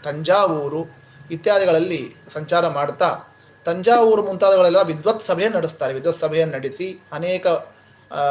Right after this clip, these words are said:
ವಿದ್ವಾಂಸರನ್ನು ಕರೆಸಿ ಅವರ ಮುಂದೆ ಸಭೆ, ವಿದ್ವತ್ ಸಭೆಗಳನ್ನೆಲ್ಲ ನ-, ನಡೆಸಿ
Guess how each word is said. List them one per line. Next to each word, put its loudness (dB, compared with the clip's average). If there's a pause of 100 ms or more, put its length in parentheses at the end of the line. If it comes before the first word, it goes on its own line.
(320)
ವಿದ್ವಾಂಸರನ್ನು 0
ಕರೆಸಿ -6
ಅವರ 2
ಮುಂದೆ -4
ಸಭೆ, -6 (140)
ವಿದ್ವತ್ -2
ಸಭೆಗಳನ್ನೆಲ್ಲ 0
ನ-, -6
ನಡೆಸಿ -8